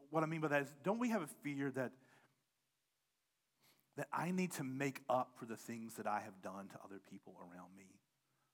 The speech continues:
Or maybe to God himself, whether you believe in God or not. This, this, in the back of your mind, this kind of feeling that I have to somehow,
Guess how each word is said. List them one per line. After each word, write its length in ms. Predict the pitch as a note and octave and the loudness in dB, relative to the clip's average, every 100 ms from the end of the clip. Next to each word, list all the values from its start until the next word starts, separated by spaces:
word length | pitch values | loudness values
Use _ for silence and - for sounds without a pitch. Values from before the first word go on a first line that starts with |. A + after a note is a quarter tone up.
| - | -14
Or 60 | A#2 | -4
maybe 240 | B2+ D3 | 0 2
to 80 | B2+ | 0
God 420 | G#2 A2 A2+ A#2+ | 2 4 6 4
himself, 540 | A#2+ G2 - A2+ F#2 - | 2 -8 -4 -2 -2 -6
whether 160 | A2+ | -8
you 160 | A#2 C#3+ | -8 -4
believe 340 | B2+ B2+ C#3 | 0 0 0
in 100 | C3 | 0
God 240 | B2 A#2+ A2+ | 2 2 0
or 60 | |
not. 260 | G#2 G2+ G2+ _ _ _ _ _ _ _ _ - | -2 -4 -6 _ _ _ _ _ _ _ _ -8
This, 120 | - - - _ - | -6 -6 -12 _ -2
this, 280 | C3 - - _ | 0 -2 -6 _
in 60 | D#3 | -2
the 100 | C#3+ | 2
back 380 | C3 D3+ E3+ - | 6 8 6 2
of 100 | D3 | -2
your 120 | D3 | 0
mind, 400 | C#3+ C3+ C3+ B2+ | 4 4 4 0
this 100 | B2 | 0
kind 160 | - C3 | 0 0
of 60 | |
feeling 340 | - C3+ C3+ B2+ | 0 -2 0 4
that 80 | B2+ | 6
I 120 | D3 | 6
have 100 | E3+ | 4
to 80 | D#3 | -2
somehow, 460 | E3 D3 C#3 B2+ | 0 4 6 4